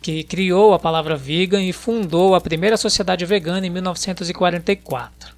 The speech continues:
Bem, com a psicosfera vegana, estamos mais alinhados com Sandra Guimarães, ativista e fundadora do portal papacapim ponto org,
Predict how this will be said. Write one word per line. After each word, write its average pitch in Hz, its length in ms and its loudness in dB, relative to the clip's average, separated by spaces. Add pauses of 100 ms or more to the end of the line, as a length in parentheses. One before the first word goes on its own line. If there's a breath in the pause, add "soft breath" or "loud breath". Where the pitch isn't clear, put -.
(640 loud breath)
Bem, 165 220 0
com 180 140 -2
a 180 80 2
psicosfera 170 840 -2
vegana, 156 640 -4 (340 loud breath)
estamos 175 480 0
mais 175 280 2
alinhados 175 500 -2
com 175 220 -4
Sandra 190 480 -2
Guimarães, 196 760 -4 (280)
ativista 160 720 -4
e - 20 0
fundadora 180 500 -2
do 170 120 -2
portal 170 400 4
papacapim 190 800 -2
ponto 190 320 -4
org, 156 500 0